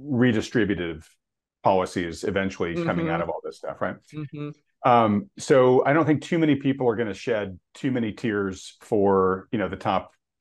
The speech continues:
Speaker 1: ten percent, top one percent as, as this goes on. But to your point about Joe Sixpack who gets screwed, yes, I think it's gonna happen. Now, what I'm concerned about is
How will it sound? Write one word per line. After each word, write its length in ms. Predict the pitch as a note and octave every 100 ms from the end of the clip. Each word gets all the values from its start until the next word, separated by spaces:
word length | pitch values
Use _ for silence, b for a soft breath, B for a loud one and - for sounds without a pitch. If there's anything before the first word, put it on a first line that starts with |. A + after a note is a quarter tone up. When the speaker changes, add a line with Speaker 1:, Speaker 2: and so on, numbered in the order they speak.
| _
Speaker 1:
ten 140 | A2+ F#2+
percent, 380 | G2+ - F#2+ -
top 220 | G2 G#2
one 180 | F#2+ F#2
percent 520 | F2+ - F2 F#2 -
as, 220 | G2 F#2+
as 100 | G2+
this 140 | F#2+ F2+
goes 240 | G2+ F#2
on. 260 | G2+ F#2 F2 - B B B B -
But 140 | C3
to 100 | C3
your 100 | D#3+
point 280 | E3 F#3 F3
about 380 | A#2+ B2 A2+ F#2+
Joe 140 | C3+
Sixpack 640 | A#2+ - B2+ - A2 G#2 - _ -
who 140 | A2+
gets 240 | G#2+ G2
screwed, 380 | - G#2 F2+ -
yes, 500 | - G#2+ D#2 - - _
I 40 |
think 120 | A2+ G2+
it's 80 |
gonna 160 | - G2
happen. 420 | G2+ G2 F#2+ E2+ -
Now, 380 | C3+ C3+ G2 D#2+
what 140 | G#2 G#2+
I'm 180 | D#3+
concerned 380 | C#3 A2+ - G#2
about 360 | F2 F2 F2 - -
is 360 | G2+ F#2 F2+